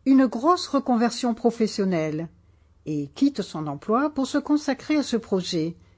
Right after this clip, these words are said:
et monter l'entreprise Expliceat. Dans sa cuisine, avec un simple mixeur, il expérimente différentes méthodes et recettes, puis met au point avec un industriel le crumbler,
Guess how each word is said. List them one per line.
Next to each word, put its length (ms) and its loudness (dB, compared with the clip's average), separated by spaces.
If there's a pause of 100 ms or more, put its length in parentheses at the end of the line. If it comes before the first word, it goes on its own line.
(160)
et 220 2
monter 440 0
l'entreprise 840 -2 (100)
Expliceat. 1000 -4 (1400)
Dans 120 6
sa 160 2
cuisine, 680 4 (160)
avec 360 2
un 100 0
simple 420 2
mixeur, 640 -2 (140)
il 100 2
expérimente 760 2
différentes 640 -2
méthodes 520 0
et 40 -2
recettes, 680 -4 (640)
puis 480 2
met 280 4
au 100 4
point 360 2
avec 280 -2
un 100 2
industriel 840 0
le 100 -2
crumbler, 600 0